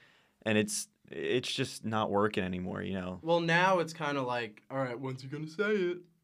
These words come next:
Speaker 2: You
Speaker 1: "When's
Speaker 2: know?
Speaker 1: he gonna
Speaker 2: "Oh,
Speaker 1: s-"
Speaker 2: when's he gonna say it?"
Speaker 1: "All right, I gotta warm up my voice for this one," I'm pretty sure he said
Speaker 2: He did
Speaker 1: tonight.
Speaker 2: say
Speaker 1: And then
Speaker 2: that.
Speaker 1: he's like, "Let's go home." I'm like, "No, we still have one or two more dunks left.
Speaker 2: Yeah.
Speaker 1: Kenny, come on.
Speaker 2: Mm-hmm.
Speaker 1: Come on, man."
Speaker 2: I get it.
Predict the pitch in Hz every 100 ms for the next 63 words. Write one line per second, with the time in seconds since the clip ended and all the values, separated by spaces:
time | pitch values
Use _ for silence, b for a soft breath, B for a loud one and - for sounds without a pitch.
0 | _ _ _ 120 117 135 - 160 180 156
1 | 156 170 208 214 262 277 226 220 - 117
2 | 135 151 135 147 139 147 160 151 139 139
3 | 139 180 170 160 175 185 135 123 104 127
4 | 110 117 107 104 107 104 101 104 104 104
5 | - 107 110 117 117 113 185 208 240 226
6 | 214 254 269 254 247 185 151 120 110 -
7 | _ _ _ _ _ - 110 113 107 107
8 | 107 101 - _ _ - 95 107 101 -
9 | 101 95 92 95 92 - - - - _
10 | 117 101 92 90 - 104 92 101 123 156
11 | 180 120 98 - 95 - - 165 156 160